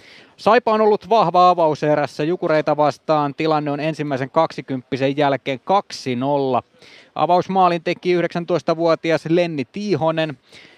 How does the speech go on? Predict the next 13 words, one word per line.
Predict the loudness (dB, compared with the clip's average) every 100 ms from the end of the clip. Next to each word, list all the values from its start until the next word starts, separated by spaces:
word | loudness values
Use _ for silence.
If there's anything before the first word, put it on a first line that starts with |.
| _ _ _
ja | -4 2 4 2 0 -8 _ -6
Jonne | -4 -2 -4
Tammela, | 0 2 2 0 0 2
Antti | -2 -4 -8
Kalapudas | 2 4 4 2 0 -4 -2
antoivat | -4 -4 -2 -2 -2 -2
tuohon | 0 0 0
maaliin | 0 0 0 -4
syöttöpisteet. | -2 -2 -4 -4 -4 -4 0 0 -2 _ _ _
Antti | -10 -10 -6 -4
Kalapudas | 0 2 2 2 -2 0
vastasi | -2 -2 -4 -4 -4
itse | -4 -8